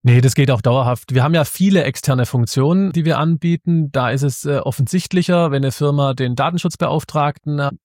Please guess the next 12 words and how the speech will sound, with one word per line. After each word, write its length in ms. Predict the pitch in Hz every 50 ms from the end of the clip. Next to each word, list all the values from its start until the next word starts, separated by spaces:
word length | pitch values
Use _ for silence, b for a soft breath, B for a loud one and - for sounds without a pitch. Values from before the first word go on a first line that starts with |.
| _ _ -
extern 460 | - 156 143 - - - 135 131 131
vergibt 520 | - - 131 - 135 135 131 - - - -
oder 560 | - 123 123 123 127 127 123 120 120 120 113
den 180 | 120 117 117
Compliance 580 | - - 123 123 127 117 117 123 139 147 143 -
Officer, 640 | - 131 - - 135 - - 135 127 127 127 123 - _ B B B B B B B B B B B -
den 140 | 131 120
Ombudsmann 840 | 123 135 143 - 147 143 131 - - 131 131 131 135 139 139 135 -
oder 320 | - 123 127 127 127 120
jetzt 220 | 120 117 - - -
hoffentlich 380 | 123 117 - 131 131 123 135
auch 160 | 135 117 110